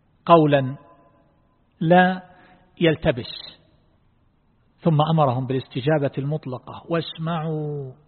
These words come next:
ما قال: "واسمعوا في هذه الأمور"، وإنما قال: "واسمعوا"،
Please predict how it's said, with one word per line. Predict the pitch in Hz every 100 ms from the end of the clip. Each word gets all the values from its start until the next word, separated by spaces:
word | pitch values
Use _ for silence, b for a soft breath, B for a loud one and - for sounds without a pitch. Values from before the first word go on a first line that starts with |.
| -
ما | 190 208
قال: | 190 160
"واسمعوا | 143 - 180 160 139
في | 139
هذه | 131 143 131 151 - _ _ _ _ _ _ _ _ -
الأمور"، | 170 165 156 175 185 _ _ _ _ _ _ _ _ _ _ 175
وإنما | 156 147 139
قال: | - 147
"واسمعوا"، | 131 - - 156 131 104